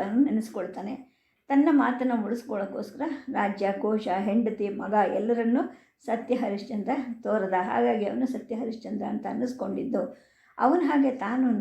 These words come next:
ಆಡಿದ ಹಾಗೆ ನಡೆದ್ರೆ ತಾನು ಕೂಡ ಸತ್ಯಸಂಧ ಆಗ್ತಾನೆ. ಪ್ರಾಣ ಹೋದರೂ ಕೂಡ ಅವನ ಹಾಗೆ ನಡೆಯೋವನೇ ಸತ್ಯವಂತ ಅಂಥೇಳೆಲ್ಲ ಅಂದ್ಕೊಳ್ತಾನೆ. ತನ್ನ ಗುರುಗಳಾದ ಸೇನಾಪತಿ ದ್ರೋಣಾಚಾರ್ಯರ ಕಡೆಗೆ ತಿರುಗಿ ನೋಡ್ತಾನೆ.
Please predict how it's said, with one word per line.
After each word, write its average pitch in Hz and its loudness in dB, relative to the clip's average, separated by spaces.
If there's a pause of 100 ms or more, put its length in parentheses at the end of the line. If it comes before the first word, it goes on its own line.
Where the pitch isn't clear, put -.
(340)
ಆಡಿದ 226 0
ಹಾಗೆ 208 0
ನಡೆದ್ರೆ 196 0 (480)
ತಾನು 277 0 (100)
ಕೂಡ 208 0 (120)
ಸತ್ಯಸಂಧ 196 -4 (220)
ಆಗ್ತಾನೆ. 190 -4 (540)
ಪ್ರಾಣ 226 2 (140)
ಹೋದರೂ 240 0
ಕೂಡ - -6 (260)
ಅವನ 262 0
ಹಾಗೆ 233 0
ನಡೆಯೋವನೇ 226 -2 (400)
ಸತ್ಯವಂತ 220 -2 (580)
ಅಂಥೇಳೆಲ್ಲ 220 0
ಅಂದ್ಕೊಳ್ತಾನೆ. 226 0 (680)
ತನ್ನ 294 2 (120)
ಗುರುಗಳಾದ 240 2 (180)
ಸೇನಾಪತಿ 247 0
ದ್ರೋಣಾಚಾರ್ಯರ 220 0
ಕಡೆಗೆ 196 -4
ತಿರುಗಿ 226 0
ನೋಡ್ತಾನೆ. 190 -6